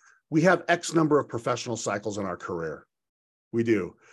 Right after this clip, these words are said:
And I think we have a responsibility to use every single one of those cycles intentionally. Back now we're full circle again,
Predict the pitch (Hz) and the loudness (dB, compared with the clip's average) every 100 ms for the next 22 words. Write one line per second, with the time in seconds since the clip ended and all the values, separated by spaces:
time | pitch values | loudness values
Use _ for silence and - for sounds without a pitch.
0 | - _ 117 127 - 202 190 208 175 151 | -20 _ 0 0 2 0 4 6 6 4
1 | 131 117 - 139 135 120 104 123 135 117 | 0 -4 -4 -4 -4 -6 -4 -2 0 -2
2 | 110 104 101 - 143 143 135 117 139 139 | -4 -6 -6 -4 0 0 -2 -6 -6 -4
3 | 117 117 131 120 104 101 - 117 147 120 | -2 -2 -2 -2 -2 -4 -4 -2 -2 -6
4 | 101 - 101 87 - 156 160 117 80 76 | -8 -10 -12 -12 -4 -4 -2 -6 -10 -14
5 | _ - - _ 156 156 143 143 156 - | _ -20 -20 _ 2 2 2 4 4 4
6 | 147 120 156 160 139 131 143 165 104 | 2 2 0 0 0 0 2 2 0